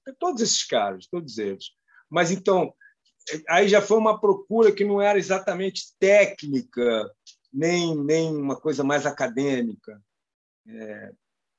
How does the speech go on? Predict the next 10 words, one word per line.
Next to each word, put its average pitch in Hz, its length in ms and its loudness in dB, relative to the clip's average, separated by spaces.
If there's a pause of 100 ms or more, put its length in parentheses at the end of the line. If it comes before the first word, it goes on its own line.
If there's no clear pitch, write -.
(180)
já 165 200 0
é 185 40 4
um 202 80 4
negócio, 175 440 0
assim, 170 340 -8
de, 156 320 -10
de, 143 500 -12
de, 123 600 -10
de 139 80 -14
burilar 180 840 0